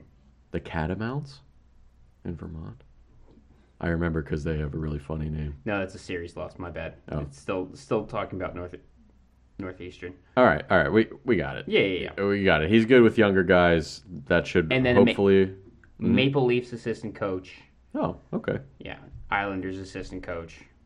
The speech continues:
Speaker 2: Colorado Eagles.
Speaker 1: Oh, you know what? Let's, let's roll back to the Maple Leafs really quick,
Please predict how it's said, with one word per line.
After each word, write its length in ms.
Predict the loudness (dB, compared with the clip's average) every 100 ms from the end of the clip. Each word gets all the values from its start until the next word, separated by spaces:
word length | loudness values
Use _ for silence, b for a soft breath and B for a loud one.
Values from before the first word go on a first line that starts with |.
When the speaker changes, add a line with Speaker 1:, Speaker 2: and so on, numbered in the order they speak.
| _ _ _ _ _ _ _ _
Speaker 2:
Colorado 500 | -6 -4 -4 -6 -8 -8
Eagles. 440 | -10 -12 -16 -20 _ _ _ _ _ _ _
Speaker 1:
Oh, 140 | -4
you 120 | -2 -2
know 80 |
what? 240 | -2 -4 -8 -18 -20 -20 _
Let's, 320 | -6 -4 -6 -12
let's 280 | -6 -4 -4
roll 160 | -4 0
back 320 | 4 4 4
to 120 | 2
the 60 | 2
Maple 340 | 2 0 0
Leafs 320 | -2 -4 -8 -10
really 420 | -4 2 4 4
quick, 380 | 2 -2 -2